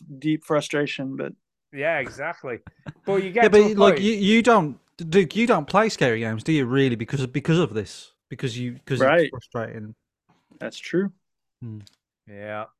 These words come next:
Speaker 2: But yeah, it, I just got to the point where I'm like, "I can't be doing with this shit. I wanna feel like a fucking badass."
Speaker 3: Hmm.
Speaker 2: Uh, so that's kinda what I did. I thought, "Fuck it."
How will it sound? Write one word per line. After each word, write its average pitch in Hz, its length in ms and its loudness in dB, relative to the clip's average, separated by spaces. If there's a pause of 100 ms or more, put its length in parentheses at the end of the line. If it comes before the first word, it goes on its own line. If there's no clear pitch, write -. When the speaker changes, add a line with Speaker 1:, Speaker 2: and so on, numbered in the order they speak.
(1300)
Speaker 2:
But 160 140 -2
yeah, 165 220 2
it, 143 280 -6
I 170 100 -2
just 185 320 -8
got 175 220 -4
to 165 100 -12
the 147 80 -6
point 151 240 -4
where 117 140 -2
I'm 110 100 -2
like, 110 220 -4
"I 160 120 -6
can't 131 320 -10 (160)
be 123 80 -12
doing 120 280 -8
with 95 120 -12
this 92 100 -14
shit. 113 180 -10
I 135 140 0
wanna 156 180 -2
feel 120 240 -8
like 104 240 -8
a 101 60 -8
fucking 98 560 -12
badass." 107 640 -4 (180)
Speaker 3:
Hmm. 110 540 -8 (320)
Speaker 2:
Uh, 139 260 2
so 151 120 0
that's 165 180 2
kinda 165 260 -2
what 160 140 -2
I 151 60 -4
did. 175 200 -4
I 123 60 -4
thought, 120 260 -10
"Fuck 156 200 -14
it." 110 240 -4